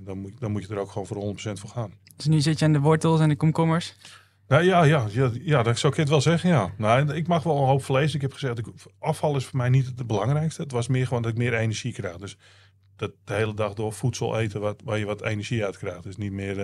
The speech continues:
Speaker 1: eh, je zit veel op de weg, weet je. En dan, dan ben je nog wel eens geneigd om, ja, ellende naar binnen te werken. En dat, dat doe ik nu gewoon niet meer. En, en, eh, ik dronk al veel water, maar ik dronk ook erbij nog wel veel cola. En dat,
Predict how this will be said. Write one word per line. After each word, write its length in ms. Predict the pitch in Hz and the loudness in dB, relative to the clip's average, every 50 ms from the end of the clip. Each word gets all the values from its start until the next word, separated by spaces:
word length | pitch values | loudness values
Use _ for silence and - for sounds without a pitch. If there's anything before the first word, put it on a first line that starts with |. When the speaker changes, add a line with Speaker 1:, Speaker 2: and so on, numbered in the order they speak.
| 95 95 | -6 -6
Speaker 1:
eh, 80 | 92 92 - _ _ _ _ _ _ _ _ _ | -8 -10 -12 _ _ _ _ _ _ _ _ _
je 100 | - - | -14 -12
zit 160 | 92 104 101 - | -10 -10 -10 -10
veel 160 | - - - 104 | -12 -12 -12 -12
op 80 | 98 95 | -10 -8
de 80 | 101 | -6
weg, 240 | 95 104 107 98 - | -4 -4 -4 -4 -6
weet 180 | - 98 98 - | -8 -10 -10 -10
je. 60 | 120 | -10
En 60 | 110 | -10
dan, 280 | 104 101 95 98 98 95 | -8 -10 -10 -10 -10 -10
dan 220 | 95 98 98 95 | -10 -10 -10 -10
ben 100 | 95 101 | -10 -10
je 60 | 101 98 | -10 -10
nog 100 | 101 95 | -8 -6
wel 100 | 98 98 | -4 -4
eens 120 | 95 - | -4 -4
geneigd 400 | - 107 104 98 101 101 - - | -6 -6 -6 -4 -4 -6 -6 -8
om, 240 | - 104 104 101 - - - - - - - _ _ _ _ | -6 -6 -4 -6 -6 -8 -14 -20 -20 -20 -20 _ _ _ _
ja, 260 | - 107 98 98 95 - - _ _ _ _ | -4 -2 -2 -2 -4 -8 -14 _ _ _ _
ellende 400 | - 101 104 113 120 127 135 131 | -6 0 2 4 6 6 6 6
naar 120 | 123 120 | 4 2
binnen 220 | 110 117 107 101 95 | 2 0 -2 -2 -4
te 100 | - 104 | -6 -6
werken. 300 | 95 92 92 90 90 - | -6 -4 -6 -6 -8 -12
En 100 | 104 101 | -10 -10
dat, 200 | 104 104 104 - _ | -8 -10 -10 -12 _
dat 240 | - - 113 104 | -6 -2 -2 0
doe 160 | 95 113 131 127 | 0 0 0 0
ik 60 | - | 2
nu 120 | 147 135 | 0 -2
gewoon 220 | - - 127 117 113 | 0 0 -2 0 0
niet 140 | 113 113 | 0 0
meer. 280 | 107 107 104 98 92 92 | 0 -2 -4 -6 -6 -8
En, 200 | 95 90 90 87 | -10 -10 -10 -12
en, 260 | 95 101 95 92 92 87 _ _ _ _ _ _ _ _ _ _ _ _ _ - | -12 -14 -14 -16 -18 -20 _ _ _ _ _ _ _ _ _ _ _ _ _ -10
eh, 180 | 98 95 90 | -10 -8 -8
ik 100 | 90 87 | -8 -6
dronk 240 | 87 101 104 101 98 | -2 0 0 0 2
al 80 | 113 98 | 0 -2
veel 260 | - - 110 101 98 | 0 2 2 2 2
water, 420 | 98 98 92 95 98 - - 98 95 | 2 2 2 0 -2 -4 -6 -8 -8
maar 120 | 92 92 | -6 -8
ik 80 | 95 90 | -8 -8
dronk 200 | 98 98 92 104 | -8 -6 -4 -6
ook 160 | 101 98 - | -6 -6 -6
erbij 280 | 104 92 101 98 107 | -6 -4 -2 -2 -2
nog 100 | 104 101 | -4 -4
wel 120 | 95 95 90 | -6 -6 -6
veel 260 | - - 104 92 92 | -4 -4 -6 -6 -4
cola. 460 | - 104 98 98 98 98 98 92 95 | -4 -4 -4 -4 -4 -6 -8 -8 -10
En 120 | 92 90 90 | -12 -16 -18
dat, 100 | 92 | -20